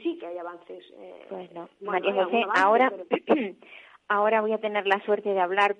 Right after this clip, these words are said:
Speaker 2: precisamente con un residente que ha sido lo suficientemente <laughs> valiente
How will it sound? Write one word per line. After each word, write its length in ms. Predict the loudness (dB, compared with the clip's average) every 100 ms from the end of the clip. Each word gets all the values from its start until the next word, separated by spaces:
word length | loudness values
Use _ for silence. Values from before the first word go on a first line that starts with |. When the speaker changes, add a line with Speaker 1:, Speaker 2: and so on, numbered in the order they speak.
| -4
Speaker 2:
precisamente 640 | -6 0 -2 -2 -2 -4
con 240 | 2 0
un 100 | 0
residente 800 | -2 -2 0 2 2 0 -4 -4 _ -20 -4
que 80 | 0
ha 100 | 0
sido 260 | 0 4 6
lo 120 | 6
suficientemente 920 | 2 -8 -6 -8 -6 -4 -6 -8 -10 -6
<laughs> 40 |
valiente 680 | -2 2 6 6 4 -8